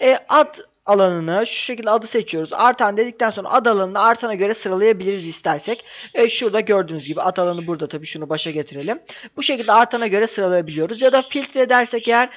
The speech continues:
filtreleme uygulayabiliyoruz. Mesela şöyle bir şey. Adı eşittir Mehmet olanlar. Bu şekilde yazarsam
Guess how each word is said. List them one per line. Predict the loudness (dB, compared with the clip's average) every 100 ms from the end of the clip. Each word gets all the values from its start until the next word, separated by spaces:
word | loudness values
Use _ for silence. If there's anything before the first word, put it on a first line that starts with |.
| -18 -10
filtreleme | -8 -4 0 2 4
uygulayabiliyoruz. | 2 2 0 -2 -6 -6
Mesela | -4 0 0
şöyle | 2 2 2
bir |
şey. | -2 -6 -10 _ _
Adı | 0 0 2 -2 -4 _ _
eşittir | -2 0 -2 -4 -4 -4 _ _
Mehmet | -2 0 0 -2 -2 -10 -2
olanlar. | 2 2 0 -8 -12 _ _ -20 _ _
Bu | -4
şekilde | -4 -2 0
yazarsam | 2 4 4 4 -2